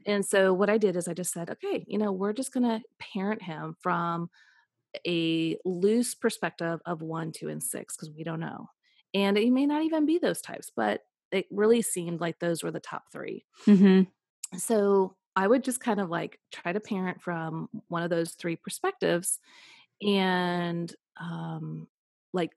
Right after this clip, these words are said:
Speaker 1: try to see what landed on him best, <laughs> you know, like, "Okay, so if I s-, you know, do this, does that resonate with his heart more and give him a sense of love and peace?" Or, you know, but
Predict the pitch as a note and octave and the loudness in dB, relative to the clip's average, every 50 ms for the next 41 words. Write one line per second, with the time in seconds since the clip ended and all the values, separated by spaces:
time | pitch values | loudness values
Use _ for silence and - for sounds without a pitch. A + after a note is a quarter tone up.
0 | - - - F3+ F3 F3+ - - F#3 E3 E3 - - D#3+ D#3 E3+ E3 G#3 A3 B3 | -14 -12 -8 -8 -8 -8 -6 -6 -4 -4 -2 -4 -4 -6 -6 -6 -6 -4 -4 -4
1 | B3 A#3+ B3+ C#4 C#4 B3+ C4+ C4+ C#4 E4 - - - - - F4 C4 F#3 F3 E3+ | -4 -2 0 0 2 2 2 0 0 0 0 -2 2 6 8 10 10 10 8 4
2 | F3 - - - - - - - - - - - G3 - - - - F#3+ F#3 - | 0 -4 -6 -12 -20 -20 -20 -16 -14 -8 -6 -6 -6 -6 -8 -10 -10 -10 -8 -8
3 | G#3 G3 F#3+ F#3 F3+ F3+ F3+ F3 - - - - - - _ - G3 F3 F3 F3 | -8 -6 -6 -4 -2 -2 -2 -4 -6 -12 -18 -20 -20 -20 _ -8 -6 -4 -4 -6
4 | D#3 - - C#4+ E4+ F#4 E4+ A3+ F3 G3+ G3 E3+ C#3+ C3+ E3 - - - - G3 | -6 -6 -4 -2 0 2 2 0 0 -2 -2 -2 -2 -2 -4 -4 -8 -10 -10 -10
5 | F3+ E3 - - G3 G3+ - A3+ A#3 A#3+ - B3 A#3+ - A#3 A3+ - B3 A#3 - | -12 -8 -6 -4 -4 -4 -2 -2 -2 0 2 2 0 0 -2 -4 -4 -4 -4 -4
6 | - A3+ A3+ - - A3+ A3+ A3+ A3+ A3+ A3 A3 A3 A3 G3+ F3 E3 D3+ - - | -6 -6 -4 -2 0 0 2 2 2 2 0 0 0 0 0 -2 -2 -6 -10 -16
7 | - - - - - _ _ _ G#3 G#3+ G#3+ G3+ G3+ F#3+ - G3 F#3+ F3+ - E3+ | -20 -20 -20 -20 -20 _ _ _ 0 2 4 2 2 0 0 -2 -2 -2 -4 -4
8 | D#3+ F#3+ G#3 G3+ G3+ G3 G3+ G3 F3 F3 E3 - - - G3+ F#3+ F#3+ F#3+ F#3+ - | -2 0 0 2 2 2 0 0 -2 -2 -6 -8 -8 -6 -4 -2 0 0 0 -2
9 | - - - F#3+ F#3+ D#3+ E3 E3+ - _ - - - - _ _ _ - G3 F3+ | -4 0 2 2 4 4 2 -2 -6 _ -20 -20 -20 -20 _ _ _ -8 0 2
10 | A#3+ B3 B3 A#3 A#3+ | 4 4 4 2 0